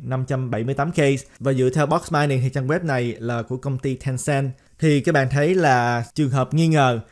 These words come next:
có nghĩa là chưa xác nhận là tới chín ngàn hai trăm ba mươi chín case. Số lần mà chữa khỏi là một trăm lẻ ba case.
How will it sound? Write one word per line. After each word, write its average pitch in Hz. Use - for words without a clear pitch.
có 165
nghĩa 135
là 147
chưa 156
xác 185
nhận 123
là 117
tới 143
chín 160
ngàn 131
hai 131
trăm 131
ba 131
mươi 131
chín 139
case. 131
Số 185
lần 160
mà 123
chữa 139
khỏi 131
là 135
một 117
trăm 131
lẻ 117
ba 135
case. 135